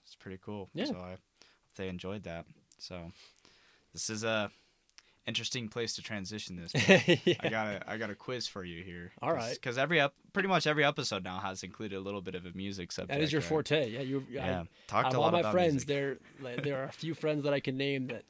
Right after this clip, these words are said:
Speaker 2: that know a ridiculous amount about music, and you're one of 'em.
Speaker 1: <laughs> I, I don't, I just, I just really like to get into it, and I don't even think
Speaker 2: Yeah.
Speaker 1: I know that much. I've, I, I know a lot, I
Speaker 2: Yeah.
Speaker 1: guess, but, like, there's still a lot more to know,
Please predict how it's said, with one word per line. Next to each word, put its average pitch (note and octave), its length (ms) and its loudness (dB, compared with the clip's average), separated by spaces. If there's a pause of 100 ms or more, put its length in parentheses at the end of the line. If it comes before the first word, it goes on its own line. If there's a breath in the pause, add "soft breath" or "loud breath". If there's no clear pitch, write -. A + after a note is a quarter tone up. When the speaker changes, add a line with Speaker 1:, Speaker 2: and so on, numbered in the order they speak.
(340)
Speaker 2:
that A#2+ 220 -6 (520 soft breath)
know C#3 500 -2 (560)
a B2 60 -4
ridiculous C3 540 -4
amount B2 380 -4
about B2 280 -4
music, C3+ 300 -8
and C#3 100 0
you're B2 120 -6
one B2 160 -6
of A#2+ 80 -10
'em. A2+ 120 -18 (160)
Speaker 1:
<laughs> - 520 -14
I, - 300 2
I - 40 4
don't, A2 160 2
I G#2+ 200 0
just, A2 300 -6 (140)
I A2 100 0
just C3 220 -8
really G2 160 -4
like F#2 220 -6
to - 100 -16
get E2 140 -8
into F2 280 -10
it, E2 80 -10
and E2+ 80 -10
I G#2 80 -6
don't C#3+ 140 -6
even C3+ 140 -6
think D3+ 160 -4
Speaker 2:
Yeah. A2 60 -2
Speaker 1:
I G2 40 -4
know G2 180 -6
that F#2+ 160 -6
much. G2+ 460 -10 (260)
I've, C#3 220 0 (120)
I, D3 160 6 (120)
I C#3+ 100 0
know D3+ 200 2
a G2+ 80 2
lot, G2+ 460 -4
I - 40 -6
Speaker 2:
Yeah. - 100 0
Speaker 1:
guess, G2+ 220 -6
but, G#2 180 -6
like, - 280 -8 (140)
there's A#2+ 200 0
still A#2 440 -2 (100)
a G#2 80 0
lot G#2 260 2
more F#2 220 -6
to F2 60 -12
know, F2+ 260 -10